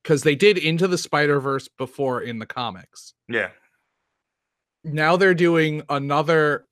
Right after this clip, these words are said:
Speaker 1: uh, event called Spider-Geddon.
Speaker 2: Oh, I did see that.
Speaker 1: And the first boy, met, and the first person, ge-, I believe that they, they showed getting recruited is our boy from the P S four Spider-Man.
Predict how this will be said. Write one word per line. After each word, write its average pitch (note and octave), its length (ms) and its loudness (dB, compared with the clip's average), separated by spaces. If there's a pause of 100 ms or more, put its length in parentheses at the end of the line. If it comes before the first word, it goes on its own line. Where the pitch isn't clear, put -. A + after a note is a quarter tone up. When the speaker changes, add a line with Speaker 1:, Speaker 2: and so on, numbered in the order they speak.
(100)
Speaker 1:
uh, B2+ 240 -6
event A#2+ 480 -8
called A#2 300 -10
Spider-Geddon. A2 1040 -6 (340)
Speaker 2:
Oh, C#3+ 60 4
I C#3+ 80 2
did E3 160 2
see D#3+ 180 -4
that. G2 300 -4 (340)
Speaker 1:
And E3 220 2
the C#3 80 2
first F#3 540 0
boy, F#3+ 440 4
met, F3+ 380 -4
and D3+ 140 -4
the C#3+ 60 -6
first A3+ 300 0
person, E3 440 2
ge-, C#3+ 100 -8 (160)
I C#3+ 160 -2
believe D3 440 -2
that C#3+ 160 -6
they, D3 280 0
they C#3+ 260 0
showed C#3+ 500 -2
getting D3 500 -2
recruited C#3+ 520 -4
is B2+ 200 -6
our B2+ 180 -4
boy B2 320 0
from B2 220 -10
the A#2 60 -12
P B2 200 -10
S A2+ 140 -10
four A2 240 -8
Spider-Man. G#2 720 -10